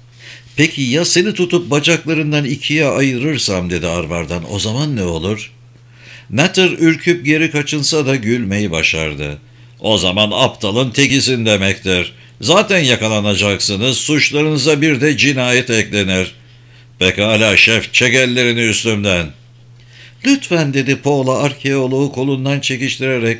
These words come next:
"Şansımızı denemek zorundayız. Onun dediği gibi yapalım. Bize karşı dürüst davranacaksınız de, de, de, de değil mi baba Nutter?" Adamın dudakları kıvrıldı.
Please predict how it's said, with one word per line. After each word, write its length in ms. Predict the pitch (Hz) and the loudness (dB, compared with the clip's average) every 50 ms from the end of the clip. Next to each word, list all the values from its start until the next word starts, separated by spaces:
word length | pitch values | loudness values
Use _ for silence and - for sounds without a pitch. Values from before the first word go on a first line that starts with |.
| 117 - - - - - - | -6 -16 -20 -20 -20 -14 -8
"Şansımızı 680 | - - 185 208 214 202 202 202 208 208 196 202 202 170 | -4 -2 0 0 0 0 0 0 0 0 0 0 0 2
denemek 420 | 196 190 185 190 185 208 208 151 | 2 2 2 2 2 0 0 0
zorundayız. 640 | 143 170 170 147 139 139 135 131 127 123 127 123 117 | 0 0 0 2 2 0 0 0 0 0 0 -2 -2
Onun 340 | - - 185 196 220 202 175 | -2 -2 0 0 0 0 2
dediği 340 | 190 190 156 202 220 214 180 | 0 2 2 0 -2 0 2
gibi 200 | 175 175 165 156 | 2 2 2 4
yapalım. 540 | 139 131 - 139 135 127 123 120 113 113 - - - - - - - - - - - | 2 2 0 0 0 0 0 0 0 -2 -8 -14 -20 -20 -20 -20 -20 -20 -20 -6 -2
Bize 240 | 147 147 185 208 180 | 0 4 4 4 4
karşı 400 | 190 190 196 185 - 208 175 156 | 4 2 2 2 2 0 0 0
dürüst 320 | 185 202 220 208 - - | 0 0 0 -2 0 2
davranacaksınız 920 | 180 180 180 165 170 156 156 151 135 151 143 139 - 151 151 147 147 120 117 | 2 2 4 2 2 0 0 0 0 -2 -2 -2 -2 -4 -2 -2 -4 0 0
de, 80 | 156 | 0
de, 380 | - - - 147 147 160 143 139 | 0 0 -6 -6 -6 -4 -4 -6
de, 160 | 151 147 123 | -8 -2 0
de 140 | 160 160 131 | 0 2 2
değil 240 | 175 190 208 214 185 | 2 2 2 0 -2
mi 260 | 160 170 180 - - | -2 -4 -4 -2 0
baba 240 | 175 175 170 165 170 175 165 - 101 | 0 0 2 2 2 2 2 0 -4
Nutter?" 600 | 143 151 151 156 160 165 170 175 - 165 170 160 151 156 - - - - - - - - - - - | -8 -6 -6 -2 -2 -2 -2 0 0 0 0 0 -2 -6 -14 -20 -20 -20 -20 -20 -20 -20 -20 -8 -6
Adamın 380 | 90 87 98 90 104 104 92 | -4 -4 -4 -4 -4 -6 -4
dudakları 560 | 95 90 95 95 98 - - 101 98 107 104 | -2 -2 -2 -2 -2 -4 -4 -2 -2 -2 -4
kıvrıldı. 720 | - 98 98 104 90 87 92 90 87 85 85 85 85 85 | -4 -4 -4 -4 -4 -2 -2 -2 -2 -2 -2 -2 -2 -4